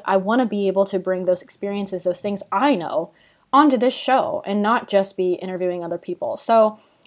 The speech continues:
I will figure out some kind of routine that works for me. Today, for example, this is going to be considered a mini-sode. So I won't call it episode one hundred and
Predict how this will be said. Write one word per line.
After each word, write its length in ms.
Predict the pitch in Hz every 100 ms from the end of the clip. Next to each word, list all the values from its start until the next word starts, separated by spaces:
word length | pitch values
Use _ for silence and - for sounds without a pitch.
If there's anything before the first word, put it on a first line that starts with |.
| -
I 100 | 240
will 140 | 302 294
figure 360 | 269 254 226
out 300 | 214 202 196
some 240 | - 208 202
kind 300 | 202 190 185
of 120 | 170
routine 480 | 190 185 - 202 190
that 120 | 175
works 180 | 190 185
for 140 | 196
me. 340 | 185 185 185 185 - _ -
Today, 320 | 208 202 202
for 140 | 214
example, 400 | 202 - 190 190
this 160 | 185 190
is 100 | 196
going 220 | 190 196
to 60 | 185
be 140 | 190
considered 540 | - 190 - 190 196 -
a 280 | 208 220 214
mini-sode. 880 | 175 180 175 165 - 170 175 214 330 - - _
So 160 | - 233
I 100 | 240
won't 180 | 269
call 220 | 269 240 240
it 120 | -
episode 420 | 392 320 302 294
one 140 | 294 320
hundred 360 | 320 302 311
and 280 | 302 294 294